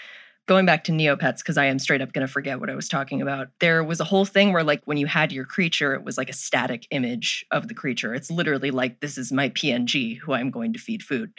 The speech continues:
So at a certain point, they changed the character art. Like, they revamped the designs and, like,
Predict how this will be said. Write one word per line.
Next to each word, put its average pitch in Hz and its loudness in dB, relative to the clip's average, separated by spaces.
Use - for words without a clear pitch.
So 180 4
at 180 2
a 190 4
certain 277 2
point, 208 4
they 170 2
changed 202 4
the - -12
character 233 4
art. 135 2
Like, 143 -4
they 151 0
revamped 147 0
the 151 -4
designs 131 2
and, 135 0
like, 127 -2